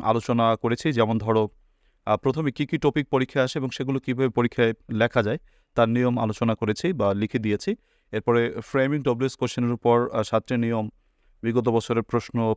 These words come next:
তারপরে প্রশ্ন ভাণ্ডার তিনশো পঞ্চাশটি টেস্ট পেপারস থেকে। আর যাদের বেশি সময় নেই, তাদের জন্য যে সুপার শর্ট বুস্টার সাজেশনস আমি দিয়ে থাকি পরীক্ষার কয়েকদিন আগে, আহ, সেটাও এখানে সংযোজন করা রয়েছে। যেমন পঁচাত্তরটি, আহ, ডব্লিউএইচ কোশ্চেনের উপর পঁচাত্তরটি সুপার শর্ট বুস্টার সাজেশনস।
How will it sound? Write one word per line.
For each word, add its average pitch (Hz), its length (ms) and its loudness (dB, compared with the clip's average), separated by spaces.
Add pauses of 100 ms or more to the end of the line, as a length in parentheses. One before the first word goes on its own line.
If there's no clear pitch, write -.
(140)
তারপরে 110 340 2
প্রশ্ন 131 360 0
ভাণ্ডার 117 260 -2
তিনশো 120 280 -4
পঞ্চাশটি 127 500 0
টেস্ট - 240 -4
পেপারস 117 260 -6
থেকে। 117 240 -6 (380)
আর 120 140 0
যাদের 143 260 -2
বেশি 135 300 -2
সময় 143 320 -4
নেই, 165 140 0
তাদের 113 240 0
জন্য 123 260 -2
যে 120 120 -4
সুপার 147 380 -2
শর্ট 127 400 -2 (340)
বুস্টার 151 360 0
সাজেশনস 117 500 -2
আমি 113 140 2
দিয়ে 107 180 0
থাকি 120 220 -6
পরীক্ষার 104 440 -4
কয়েকদিন 101 420 0
আগে, 95 200 -2 (400)
আহ, 101 440 2
সেটাও 143 420 2
এখানে 113 280 0
সংযোজন 107 420 -2
করা 98 200 0
রয়েছে। 95 320 -2
যেমন 110 200 0
পঁচাত্তরটি, 113 640 -2 (360)
আহ, 104 160 2
ডব্লিউএইচ 113 360 -2
কোশ্চেনের 120 500 0
উপর 113 160 2
পঁচাত্তরটি 113 480 -2
সুপার 113 320 -2
শর্ট 107 200 -4
বুস্টার 104 360 -4
সাজেশনস। - 580 -6